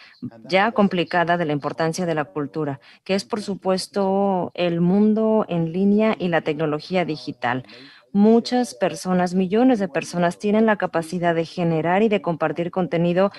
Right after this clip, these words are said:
en todo el mundo, de todos los géneros, ya sea, eh, de comedia, de música, de lo que sea. En el Reino Unido bromeamos, quizá ustedes también lo hacen,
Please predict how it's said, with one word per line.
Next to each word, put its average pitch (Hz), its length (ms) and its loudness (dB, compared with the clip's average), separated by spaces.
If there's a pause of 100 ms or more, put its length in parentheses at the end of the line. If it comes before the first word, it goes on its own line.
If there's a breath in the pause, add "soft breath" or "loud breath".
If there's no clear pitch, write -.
(220 loud breath)
en 196 160 4
todo 233 220 2
el 247 100 4
mundo, 220 400 6
de 165 120 -4
todos 226 500 -2
los 185 360 -2
géneros, 170 540 -2
ya 143 160 -4
sea, 156 380 -4 (600 loud breath)
eh, 156 460 -6 (140)
de 156 140 -2
comedia, 180 840 2
de 160 100 -2
música, 190 800 0
de 175 80 -2
lo 170 120 -2
que 170 120 -2
sea. 165 340 -2 (380 loud breath)
En 202 80 2
el 190 80 2
Reino 226 220 4
Unido 240 260 6
bromeamos, 190 640 2
quizá 190 240 -6
ustedes 208 320 -2
también 170 240 -4
lo 160 140 0
hacen, 156 340 -2